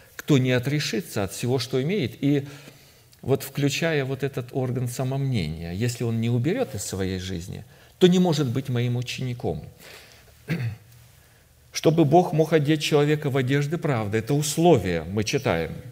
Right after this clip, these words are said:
Он должен выполнить условия ученичества, выраженного в активном смирении. Первое Петра пять пять. "Также и младшие, повинуйтесь пастырям.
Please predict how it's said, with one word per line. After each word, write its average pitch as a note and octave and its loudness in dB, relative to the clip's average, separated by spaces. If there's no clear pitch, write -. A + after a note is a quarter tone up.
Он C#3 6
должен E3+ 4
выполнить E3 2
условия D#3 2
ученичества, D3+ -2
выраженного C#3 2
в A#2+ 0
активном B2 -2
смирении. F2+ -4
Первое A#2 6
Петра B2+ 0
пять A#2+ 0
пять. F#2 -2
"Также C3+ 4
и - 2
младшие, B2+ 0
повинуйтесь C#3 0
пастырям. A2+ -4